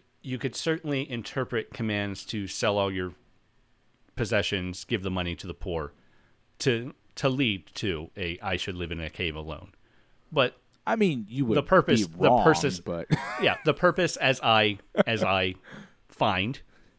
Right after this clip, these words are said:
Speaker 1: in those commands is in order to live in community.
Speaker 2: Right,
Speaker 1: one
Speaker 2: right,
Speaker 1: another,
Speaker 2: yeah, I, that's
Speaker 1: right?
Speaker 2: what I mean, yeah, you're, you're al-, like,
Speaker 1: Yeah.
Speaker 2: that interpretation is,
Speaker 1: Yeah.
Speaker 2: unfortunately, incorrect.
Speaker 1: No one is above or below,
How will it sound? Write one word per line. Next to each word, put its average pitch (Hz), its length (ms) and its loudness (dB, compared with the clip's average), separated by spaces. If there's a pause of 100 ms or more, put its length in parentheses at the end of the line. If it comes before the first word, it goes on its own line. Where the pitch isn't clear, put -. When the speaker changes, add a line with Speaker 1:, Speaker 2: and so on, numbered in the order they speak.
Speaker 1:
in 120 160 2
those 107 220 0
commands 120 640 -4
is 147 440 -6 (1200)
in 139 120 6
order 143 240 6
to 135 160 -4
live 139 240 2
in 127 140 4
community. 127 560 0 (180)
Speaker 2:
Right, 180 200 6
Speaker 1:
one 185 60 8
Speaker 2:
right, 165 200 12
Speaker 1:
another, 160 260 8
Speaker 2:
yeah, 175 60 8
I, 180 60 10
that's 190 280 6
Speaker 1:
right? 175 140 8
Speaker 2:
what - 20 8
I 143 40 8
mean, 143 220 6
yeah, 131 220 8
you're, 147 360 4
you're 165 280 8
al-, 175 240 8
like, 147 180 6
Speaker 1:
Yeah. 113 160 -2 (260)
Speaker 2:
that 180 160 8
interpretation 160 680 6
is, 107 280 4 (220)
Speaker 1:
Yeah. 104 60 -2
Speaker 2:
unfortunately, 95 840 0 (180)
incorrect. 98 500 -2
Speaker 1:
No 143 120 6
one 147 160 2
is 135 180 0
above 123 420 0 (120)
or 131 180 2
below, 123 340 2